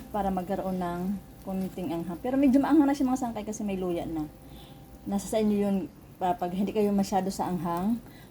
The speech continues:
huwag nyo nang hatiin, okay nang ganyan. Ah, ngayon, ilalagay ko na rin ang aking siling, dahon ng sili. Lagay na rin natin ang ating dahon ng sili.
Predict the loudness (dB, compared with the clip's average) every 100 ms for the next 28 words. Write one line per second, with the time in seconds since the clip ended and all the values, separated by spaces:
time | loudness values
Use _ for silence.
0 | 0 4 4 4 2 2 -2 0 -2 -4
1 | -6 -4 -4 -4 -4 -2 0 2 2 0
2 | -10 -20 -20 -20 -20 -8 -2 0 0 0
3 | 0 0 0 4 4 6 6 4 -4 -14
4 | 0 4 4 4 2 2 2 2 0 0
5 | -2 0 -2 0 -2 0 2 2 4 6
6 | 6 4 2 2 2 2 2 0 -4 -8
7 | -6 -4 -6 -8 -14 -20 -20 -20 -20 -20
8 | -20 -20 -20 -20 -18 -16 -16 -18 -18 -18
9 | -10 -2 2 4 6 6 4 2 0 0
10 | 2 2 4 4 2 0 -2 0 2 4
11 | 4 4 2